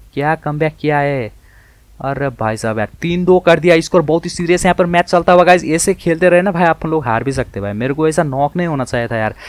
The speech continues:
एक बंदे को ख़त्म करके भाई नॉक नहीं होना चाहिए था। मेरे को पूरा स्क्वाड को यहाँ पे अकेले के दम पे भाई मारना चाहिए था, लेकिन कोई बात नहीं। चलो अभी ये वाला राउंड है ना भाई, पूरा ट्राई करेंगे इसी राउंड के अंदर पूरा खेल ख़त्म कर दिया जाए। क्या लगता है गाइस इस राउंड के अंदर खेल ख़त्म हो पाएगा या फिर नहीं भाई?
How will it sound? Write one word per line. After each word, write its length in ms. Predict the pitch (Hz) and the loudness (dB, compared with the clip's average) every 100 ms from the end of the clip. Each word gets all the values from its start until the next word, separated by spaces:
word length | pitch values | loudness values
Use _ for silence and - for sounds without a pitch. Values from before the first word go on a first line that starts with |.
| - | -8
एक 180 | 120 139 | -2 0
बंदे 200 | 131 143 | 0 0
को 100 | 139 | -2
ख़त्म 300 | 147 117 127 | -2 -2 -4
करके 240 | 135 131 127 | -4 -6 -2
भाई 120 | 131 | -2
नॉक 320 | 131 127 123 | 0 -2 -2
नहीं 140 | 131 127 | -4 -4
होना 140 | 110 | -6
चाहिए 200 | - 101 | -6 -6
था। 80 | 98 | -6
मेरे 200 | 101 120 | -8 -8
को 60 | 131 | -8
पूरा 260 | 131 135 | -6 -4
स्क्वाड 360 | 120 - 139 139 | -6 -4 -2 -2
को 120 | 151 | -2
यहाँ 120 | 131 | -4
पे 120 | 123 127 | -2 -4
अकेले 360 | 113 123 123 | -4 -4 -4
के 120 | 131 117 | -6 -6
दम 200 | 117 120 | -6 -6
पे 180 | 135 | -6
भाई 120 | 123 120 | -4 -4
मारना 340 | 117 104 107 | -4 -6 -8
चाहिए 200 | - 95 | -8 -8
था, 140 | 98 98 - - - | -8 -12 -16 -20 -8
लेकिन 200 | 120 127 | -6 -4
कोई 200 | - 151 | 2 4
बात 200 | 151 147 | 4 2
नहीं। 100 | 147 | -4
चलो 220 | 147 147 | -2 -2
अभी 180 | 160 170 | -2 0
ये 180 | 165 180 | 2 6
वाला 220 | 175 175 | 6 6
राउंड 260 | 156 156 160 | 4 2 2
है 60 | |
ना 80 | 156 | -2
भाई, 120 | 147 123 | 0 -2
पूरा 320 | - 156 170 175 - | -4 -2 2 2 2
ट्राई 220 | 147 151 | -2 0
करेंगे 340 | 156 151 156 156 | 0 -2 -2 -4
इसी 260 | 131 - | -4 -4
राउंड 200 | 147 143 | -2 -2
के 80 | 143 | -2
अंदर 240 | 143 139 143 | -2 -4 -6
पूरा 260 | - 139 - | -4 -4 -4
खेल 220 | - 127 139 | -6 -4 -2
ख़त्म 240 | 123 135 | -4 -4
कर 200 | 123 127 | -4 -4
दिया 140 | 120 127 | -2 0
जाए। 220 | 127 143 - - _ | 0 0 -4 -20 _
क्या 120 | - 151 | 0 0
लगता 240 | 165 175 | 2 0
है 40 | |
गाइस 160 | 165 160 | 0 0
इस 160 | 156 165 | -2 -2
राउंड 160 | 160 | -2
के 60 | 160 | -2
अंदर 180 | 165 160 - | -2 -4 -4
खेल 180 | 143 | -6
ख़त्म 240 | 139 143 143 | -4 -6 -4
हो 140 | 131 | -4
पाएगा 260 | 127 135 135 | -2 -2 -2
या 160 | 131 110 | -4 -4
फिर 200 | - 101 | -8 -10
नहीं 220 | 95 92 | -10 -12
भाई? 180 | 90 90 | -10 -12